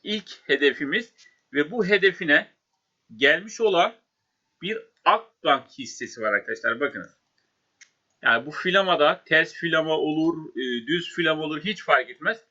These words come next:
Önce hareketin şu, e, artık burada üçgen formasyonu, kama ne derseniz deyin arkadaşlar buna. Bu kısmın başlangıç noktası üzerinden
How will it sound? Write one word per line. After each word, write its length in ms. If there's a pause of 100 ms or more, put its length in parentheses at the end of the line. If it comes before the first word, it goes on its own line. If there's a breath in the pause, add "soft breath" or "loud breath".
(340)
Önce 500 (300)
hareketin 720
şu, 560 (960)
e, 100 (640)
artık 360
burada 200
üçgen 420
formasyonu, 680
kama 320
ne 180
derseniz 420
deyin 140
arkadaşlar 540
buna. 200 (320)
Bu 200
kısmın 540
başlangıç 680
noktası 540
üzerinden 880